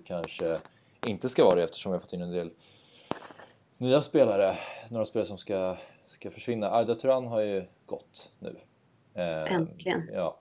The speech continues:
Speaker 1: kan vi börja med att konstatera bara. Men, eh, vi kommenterade lite förra avsnittet, så vi kan lämna honom därhän nu. Men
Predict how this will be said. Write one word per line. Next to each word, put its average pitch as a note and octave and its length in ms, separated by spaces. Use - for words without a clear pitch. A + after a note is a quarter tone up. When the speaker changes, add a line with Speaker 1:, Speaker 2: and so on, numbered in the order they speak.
Speaker 1:
kan E2+ 180
vi E2 140
börja D#2+ 180
med D#2 140
att D#2 60
konstatera E2+ 640
bara. D2 320
Men, D#2+ 220
eh, D#2+ 160
vi F#2 80
kommenterade F#2 400
lite D#2+ 180
förra E2+ 180
avsnittet, - 400
så F2 100
vi D#2+ 160
kan E2+ 160
lämna E2+ 220
honom D#2+ 280
därhän D#2+ 400
nu. E2+ 260
Men F2+ 300